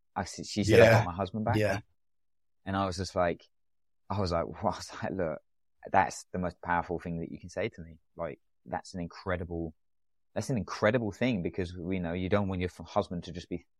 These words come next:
Speaker 1: surviving through, um, you know, and, and being a
Speaker 2: Oh.
Speaker 1: shell of the <laughs> man that he,
Speaker 2: No.
Speaker 1: that, that you married." A-, and she was like, "It changed our life. It changed his life." Um, and that was treating deficiency. But he, you know, knowing, not knowing him perfectly, but he,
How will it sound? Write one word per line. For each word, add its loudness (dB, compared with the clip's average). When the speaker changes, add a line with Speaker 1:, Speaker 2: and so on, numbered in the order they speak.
Speaker 1:
surviving 4
through, 0
um, -2
you -2
know, -2
and, -2
and -4
being 0
a -4
Speaker 2:
Oh. -4
Speaker 1:
shell 4
of 0
the -2
<laughs> -2
man -2
that -2
he, -2
Speaker 2:
No. 6
Speaker 1:
that, 4
that -2
you -2
married." -4
A-, -4
and 0
she 4
was 4
like, 0
"It -2
changed -2
our 4
life. 4
It -10
changed -6
his -2
life." -4
Um, 2
and 2
that 2
was -8
treating -4
deficiency. -6
But -4
he, -6
you -8
know, -8
knowing, 0
not -4
knowing -4
him -10
perfectly, -6
but -10
he, -10